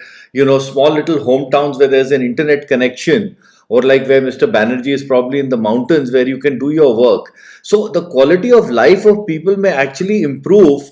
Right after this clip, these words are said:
f-, at, depending on what kind of work do they have. Do they always have to be in the office or not? So organizations are going to look very different. And I think, uh, uh, what the products that are going to be offered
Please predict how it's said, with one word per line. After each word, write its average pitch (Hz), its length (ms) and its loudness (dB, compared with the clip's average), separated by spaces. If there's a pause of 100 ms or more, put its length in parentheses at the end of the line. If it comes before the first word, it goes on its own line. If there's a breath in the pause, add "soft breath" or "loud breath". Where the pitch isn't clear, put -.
f-, - 140 -10 (100)
at, 123 320 -2 (360)
depending 170 420 2
on 180 140 0
what 147 180 0
kind 151 180 -2
of 147 120 0
work 127 260 -2
do 139 80 -8
they 120 120 0
have. 107 260 -2
Do 117 60 -8
they 120 100 0
always 120 340 -2
have 113 200 -8
to 120 60 -14
be 120 140 -8
in 120 100 -4
the 117 120 -4
office 101 340 -2
or 110 80 -2
not? 90 280 -6 (280 soft breath)
So - 220 -2
organizations 208 840 4
are 180 180 4
going 143 200 2
to 156 60 -2
look 135 220 -2
very 120 220 -2
different. 101 460 -8 (480 loud breath)
And 151 120 2
I 190 120 6
think, 220 400 2
uh, 131 360 2
uh, 123 340 -2
what 123 580 0
the 120 240 -6
products 147 480 2
that 160 200 0
are 160 140 2
going 143 160 -2
to 151 100 -4
be 143 160 -4
offered 135 560 0